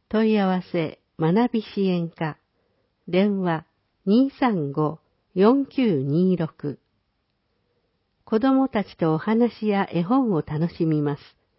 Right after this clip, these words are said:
どなたでも参加できます。直接会場へ。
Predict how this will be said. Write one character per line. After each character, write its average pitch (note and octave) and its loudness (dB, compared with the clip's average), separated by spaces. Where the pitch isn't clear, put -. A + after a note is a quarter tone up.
ど A3 6
な C4+ 4
た G3 0
で D3+ -2
も C#3 -2
参 F3 -4
加 F3+ -4
で D#3 -6
き - -8
ま C#3+ -4
す。 - -16
直 F3+ 0
接 B3+ -2
会 F3 -4
場 D#3 -2
へ。 C#3+ -8